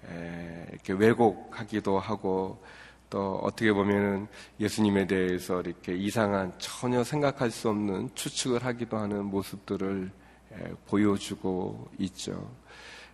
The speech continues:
에, 또, 어, 전혀 정반대로 이해해서 예수님을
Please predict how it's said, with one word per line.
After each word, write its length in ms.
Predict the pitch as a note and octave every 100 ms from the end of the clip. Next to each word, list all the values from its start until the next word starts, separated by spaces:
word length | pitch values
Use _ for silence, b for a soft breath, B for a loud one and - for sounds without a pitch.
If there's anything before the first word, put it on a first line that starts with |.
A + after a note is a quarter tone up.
| -
에, 120 | G#2+ -
또, 520 | B2+ B2 B2 A#2 - B B
어, 140 | - G2
전혀 360 | - - B2+ C#3
정반대로 680 | C3 A2+ A#2+ A#2 A2+ A2+ A2+
이해해서 600 | G2 G2 F#2+ F#2 F2+ G#2
예수님을 580 | G2 F2+ G2 G2 B2